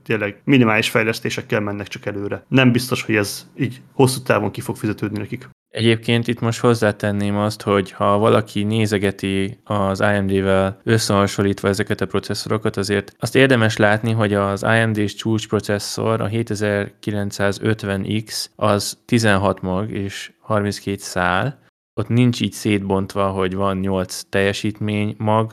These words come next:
Speaker 2: meg tizenhat hatékony mag. Szóval ebből is fakad az, hogy nyilván a magszámban előrébb van így az Intel, és ez nagyon jó az ilyen produktivitás terén. Viszont a játékokban több esetben láttam azt, hogy ezek a hatékony magok bezavarnak, és nem jól van még mindig megoldva, és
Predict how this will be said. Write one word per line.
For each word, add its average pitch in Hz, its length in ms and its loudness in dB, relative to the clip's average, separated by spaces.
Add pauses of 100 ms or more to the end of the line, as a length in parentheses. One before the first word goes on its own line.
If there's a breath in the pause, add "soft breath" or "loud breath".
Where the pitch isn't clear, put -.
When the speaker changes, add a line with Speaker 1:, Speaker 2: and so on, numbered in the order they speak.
Speaker 2:
meg 95 360 -4
tizenhat 101 720 -2
hatékony 110 580 0
mag. 120 360 0
Szóval 104 400 4
ebből 110 300 2
is 101 120 0
fakad 104 340 -2
az, 104 200 0
hogy 104 180 -2
nyilván 101 320 0
a 98 40 0
magszámban 107 720 0
előrébb 98 420 4
van 98 160 -2
így 95 140 -2
az 92 120 -2
Intel, 110 320 -2
és 107 180 0
ez 104 160 0
nagyon 104 280 2
jó 98 140 2
az 98 140 2
ilyen 98 180 -2
produktivitás 95 1040 -2
terén. 98 560 2
Viszont 110 300 0
a 110 40 4
játékokban 117 920 2
több 123 200 6
esetben 101 480 0
láttam 104 440 -2
azt, 107 300 -4
hogy 104 300 0
ezek 107 240 -2
a 110 40 4
hatékony 120 480 2
magok 104 320 2
bezavarnak, 101 800 2
és 101 320 -2
nem 127 320 4
jól 104 220 6
van 101 180 2
még 98 200 -2
mindig 110 320 0
megoldva, 98 680 2
és 107 200 -6